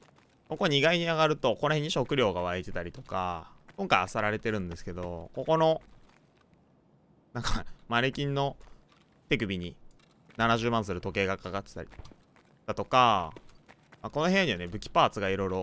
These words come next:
置いてあったりしますね。ここと、こ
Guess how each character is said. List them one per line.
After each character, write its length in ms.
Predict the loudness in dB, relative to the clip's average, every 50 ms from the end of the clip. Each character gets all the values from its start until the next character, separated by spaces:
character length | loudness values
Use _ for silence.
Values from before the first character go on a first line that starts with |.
| -4 -6
置 120 | -6 -6
い 20 |
て 80 | -4 -6
あ 20 |
っ 60 | -6 -6
た 100 | -8 -10
り 80 | -10
し 100 | -8 -10
ま 120 | -10 -10 -12
す 100 | -12 -12
ね。 200 | -12 -12 -14 -16 -18 -20 -20 -20 -20 -20 -20 _ _ _ _ _ _ _ _ _ _ _ _ _ _ _ _ _
こ 80 | -8 -8
こ 60 | -8 -4
と、 80 | -4
こ 180 | -4 -4 -6